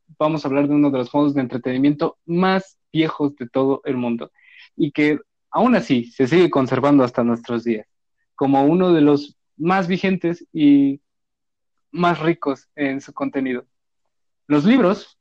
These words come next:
como una herramienta, siempre han sido compañeros del ser humano, que usa el idioma para comunicarse, y que ha tenido en sí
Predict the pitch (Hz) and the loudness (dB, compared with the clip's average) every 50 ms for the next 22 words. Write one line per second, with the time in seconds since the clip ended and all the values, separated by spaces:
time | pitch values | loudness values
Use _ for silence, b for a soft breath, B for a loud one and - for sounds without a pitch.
0 | _ _ - 147 139 139 135 139 147 170 180 175 170 156 147 143 143 143 135 120 | _ _ -6 -4 -2 -2 0 0 0 0 0 0 0 2 2 4 4 2 2 -2
1 | - 151 165 - _ _ _ _ _ _ _ _ _ _ _ _ _ _ _ _ | -6 -8 -10 -10 _ _ _ _ _ _ _ _ _ _ _ _ _ _ _ _
2 | _ _ _ _ _ _ _ - - 214 254 269 240 - 202 196 190 190 185 - | _ _ _ _ _ _ _ -6 -2 0 0 0 0 0 0 0 0 0 -2 -2
3 | 196 185 170 180 175 165 151 139 135 131 - _ _ _ _ 202 170 - - 160 | -4 -2 -2 0 0 0 -2 -2 -4 -6 -12 _ _ _ _ -20 -20 -14 -8 -6
4 | 147 143 156 147 147 151 160 160 151 135 139 131 123 - 147 143 143 135 135 135 | -4 -2 0 2 2 2 0 -2 -4 -4 -4 -6 -6 -4 -4 -4 -4 -4 -4 -6
5 | 127 123 120 123 _ _ _ _ _ _ _ _ _ _ _ _ _ _ - 131 | -6 -6 -8 -10 _ _ _ _ _ _ _ _ _ _ _ _ _ _ -8 -6
6 | 127 127 123 120 _ _ _ _ - 151 139 - 151 131 131 135 131 135 139 151 | -6 -6 -8 -10 _ _ _ _ -4 -4 -4 -2 -2 -2 -2 -2 0 0 0 0
7 | 147 143 139 - 131 127 123 - - 131 127 127 127 - - 139 135 131 135 131 | 0 -2 -2 -4 -6 -8 -8 -10 -12 -14 -14 -14 -12 -10 -10 -10 -8 -10 -12 -16
8 | _ _ b b b b b b b _ _ _ _ _ _ _ _ _ _ - | _ _ b b b b b b b _ _ _ _ _ _ _ _ _ _ -10
9 | 165 151 160 190 196 196 202 196 196 202 196 190 185 175 175 - 196 196 202 196 | -8 -4 -2 -2 0 0 0 0 0 2 2 2 0 0 0 -2 -4 -4 -4 -4
10 | - | -10